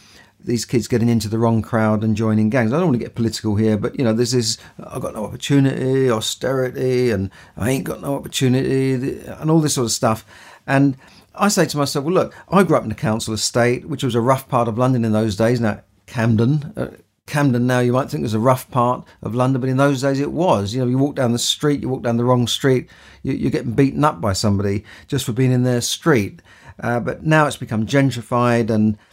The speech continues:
you know, there are still some parts, but it, it, you know, it was rough in those days. Now, admittedly, we didn't have these spates of stabbings, we didn't have drug dealings, but I had to make my way out of the so-called,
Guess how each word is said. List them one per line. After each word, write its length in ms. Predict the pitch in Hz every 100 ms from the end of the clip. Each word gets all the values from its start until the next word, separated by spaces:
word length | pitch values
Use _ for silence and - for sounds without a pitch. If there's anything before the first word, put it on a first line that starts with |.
| _ _
you 80 | 139
know, 100 | 127
there 100 | 135
are 140 | 135
still 240 | - 139 117
some 300 | - 120 113
parts, 320 | 123 117 -
but 140 | 131
it, 120 | 131
it, 300 | - - - -
you 80 | 147
know, 80 |
it 200 | 120 147
was 240 | 147 151 117
rough 240 | 123 -
in 80 | 113
those 160 | 110 104
days. 100 | 110
Now, 220 | 131 -
admittedly, 560 | - 147 190 - 107
we 120 | 110 131
didn't 220 | 151 139
have 220 | 127 104
these 280 | 120 117 - - _ _ _
spates 420 | - - 127 123
of 100 | 107
stabbings, 640 | - - 135 113 123 123 110
we 60 |
didn't 160 | 127 120
have 120 | 95
drug 320 | 92 135 107
dealings, 460 | 117 104 104 107 107 - -
but 100 | 151
I 80 | 208
had 100 | 208
to 100 | 160
make 180 | 151 135
my 120 | 131
way 280 | 123 143 135
out 220 | 143 139
of 120 | 98
the 80 | 113
so-called, 720 | - 123 117 135 120 117